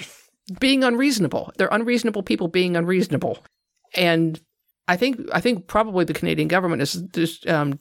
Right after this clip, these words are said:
Speaker 2: just said, "Let's just wait 'em out. It's cold. They'll run out of gas," except that now they brought up tankers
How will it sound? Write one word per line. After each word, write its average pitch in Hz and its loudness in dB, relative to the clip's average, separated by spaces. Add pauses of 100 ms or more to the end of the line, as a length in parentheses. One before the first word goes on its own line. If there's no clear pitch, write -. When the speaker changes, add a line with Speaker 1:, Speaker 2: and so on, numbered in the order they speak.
Speaker 2:
just 170 0
said, 170 0
"Let's 165 0
just 160 -6
wait 160 4
'em 143 -2
out. 165 0
It's - -8
cold. 165 0 (460)
They'll 156 2
run 170 2
out 170 0
of 165 -4
gas," 165 0
except - -4
that 160 -2
now 156 2
they 143 2
brought 151 0
up 143 -8
tankers 151 -2